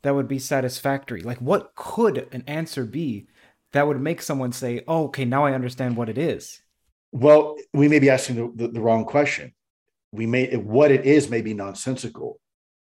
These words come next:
Speaker 2: 'cause maybe, maybe the question is, why is it? It may not be a what, it might be a why. It might be a where. It might be a when, believe it or not. It may not be a what.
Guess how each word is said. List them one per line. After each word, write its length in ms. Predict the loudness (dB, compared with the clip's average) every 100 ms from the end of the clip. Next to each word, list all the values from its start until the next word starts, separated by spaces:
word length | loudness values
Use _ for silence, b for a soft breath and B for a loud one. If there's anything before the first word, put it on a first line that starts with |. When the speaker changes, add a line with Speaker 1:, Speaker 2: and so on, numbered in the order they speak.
| _ -20 -10
Speaker 2:
'cause 300 | -2 -2 -4
maybe, 280 | -4 -2 -2
maybe 280 | 0 2 4
the 120 | 2
question 440 | 2 0 0 -4
is, 240 | -6 -8 -10 _ _
why 340 | -10 -2 0 0
is 220 | -2 -8
it? 180 | -14 -16 _ _ _ _
It 120 | -8 0
may 140 | 2
not 220 | 2 2
be 120 | 2
a 80 | 0
what, 260 | 0 -2 -2
it 100 | -6
might 180 | -12 -10
be 100 | -10
a 60 |
why. 500 | -8 -8 -6 -6 -8 _ _ -6
It 80 |
might 160 | -2 0
be 120 | 2
a 60 | 0
where. 520 | 0 -2 -2 -6 -14 _ _ _ _
It 80 | 0
might 180 | 2 4
be 100 | 4
a 60 | 4
when, 440 | 6 2 2 -4
believe 260 | -6 -4 -4
it 80 | -6
or 100 | -10
not. 200 | -14 -16 _ _ _ _ _
It 140 | -2
may 120 | 0 2
not 240 | 2 0
be 120 | 2
a 60 | 2
what. 340 | 2 -6 -8